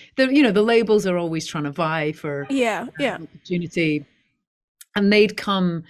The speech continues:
Speaker 1: to the studio to see me just practicing with my loop pedal. And I, I actually had just written Black Horse and the Cherry Tree, but after I'd finished the album.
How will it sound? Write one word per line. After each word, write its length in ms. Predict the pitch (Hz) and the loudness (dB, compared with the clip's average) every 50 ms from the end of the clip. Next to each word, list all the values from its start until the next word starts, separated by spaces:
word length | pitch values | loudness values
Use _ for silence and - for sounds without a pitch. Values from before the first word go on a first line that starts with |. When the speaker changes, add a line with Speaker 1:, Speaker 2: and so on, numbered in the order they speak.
| - _ _ _ - | -20 _ _ _ -4
Speaker 1:
to 200 | - 240 233 240 | -2 0 0 0
the 60 | 208 | 0
studio 760 | 214 - - - 190 175 160 160 151 147 - - - - 139 _ _ _ - _ _ _ - - | -2 -4 -2 -2 -2 0 0 -2 -4 -4 -8 -10 -12 -12 -14 _ _ _ -20 _ _ _ -8 -2
to 120 | - 196 | 0 0
see 280 | 185 - - 214 196 185 | 2 2 2 4 4 4
me 180 | 180 175 165 | 4 2 0
just 400 | 160 - 170 165 - - _ _ | -2 -4 -6 -6 -6 -10 _ _
practicing 640 | - 190 180 185 - - - - - 175 156 151 151 | -6 -6 -6 -6 -6 -8 -6 -4 -4 -4 -4 -4 -4
with 160 | 147 151 151 | -6 -6 -6
my 140 | 156 147 151 | -4 -4 -2
loop 320 | 165 190 247 262 254 - | 0 2 2 0 0 -4
pedal. 440 | - 175 147 151 - 165 165 165 160 _ _ _ _ - - - - _ - | -6 -6 -6 -6 -6 -10 -10 -12 -14 _ _ _ _ -20 -20 -20 -16 _ -2
And 260 | 190 196 190 190 - _ _ - | 0 2 2 0 -2 _ _ -2
I, 260 | 202 214 220 214 220 _ _ - | 0 0 0 0 -2 _ _ -2
I 160 | 214 240 247 | 0 0 2
actually 400 | 254 254 - - - - 240 233 | 2 0 0 -2 -4 -2 0 0
had 200 | 220 190 214 185 | 0 0 -2 -4
just 200 | 180 226 208 - | -4 -4 -4 -4
written 360 | 190 185 247 277 - 240 233 196 | -2 -2 -2 -2 -2 -2 -4 -4
Black 280 | 175 160 151 - - - | -4 -6 -8 -10 -10 -8
Horse 240 | 190 175 170 165 | -8 -8 -6 -6
and 80 | - 175 | -6 -8
the 40 | 160 | -6
Cherry 260 | - - 214 226 233 | -4 -2 0 0 0
Tree, 160 | 220 - 202 160 | 0 -2 -4 -4
but 160 | - - _ - | -4 -6 _ -4
after 580 | - 226 247 233 - - - 214 185 175 170 - - | -4 -4 -4 -4 -8 -8 -2 -2 -2 -2 -2 -4 -4
I'd 160 | 180 175 175 | -4 -4 -4
finished 400 | - - 202 185 180 180 - - | -4 -2 0 0 0 -2 -4 -4
the 140 | - 170 175 - | -4 -4 -2 0
album. 600 | 190 226 254 220 170 - - - - - - - | 0 0 0 0 -2 -6 -10 -12 -18 -20 -20 -20